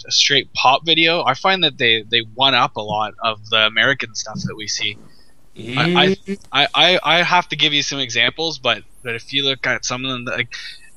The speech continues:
Speaker 1: possibly just in the fashion sense. Uh,
Speaker 2: Oh, that,
Speaker 1: the
Speaker 2: well,
Speaker 1: ha-,
Speaker 2: that,
Speaker 1: the
Speaker 2: they,
Speaker 1: hair
Speaker 2: they
Speaker 1: is,
Speaker 2: take
Speaker 1: is
Speaker 2: more
Speaker 1: cooler
Speaker 2: risks.
Speaker 1: than,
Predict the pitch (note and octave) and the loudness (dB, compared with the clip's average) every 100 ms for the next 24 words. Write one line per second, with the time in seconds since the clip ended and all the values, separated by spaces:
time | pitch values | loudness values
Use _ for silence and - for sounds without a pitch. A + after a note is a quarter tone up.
0 | - - F3+ A3 A3+ F#3+ D#3 D#3+ - D3+ | -10 2 6 6 4 4 4 4 2 -2
1 | B2+ A#2 A#2 B2 - A2+ G#2 A2 G2+ - | -4 0 2 4 2 -2 -8 -8 -10 -10
2 | - - - - - - A2+ A2 A2 A2+ | -10 -12 -20 -20 -20 -10 -6 -4 -4 -8
3 | - D3+ F#3+ E3 D#3 D#3+ D3 D3 E3 - | 2 6 8 8 8 6 6 4 0 -4
4 | - - D3+ E3 F3 F3+ F#3 F#3 F3 - | -14 2 6 8 6 6 4 4 2 4
5 | G3+ D3+ F3 E3+ D#3 F#3 D#3+ D#3+ D#3+ D#3 | 2 6 4 4 4 4 4 4 4 4
6 | C#3+ C3+ B2+ | 2 -2 -6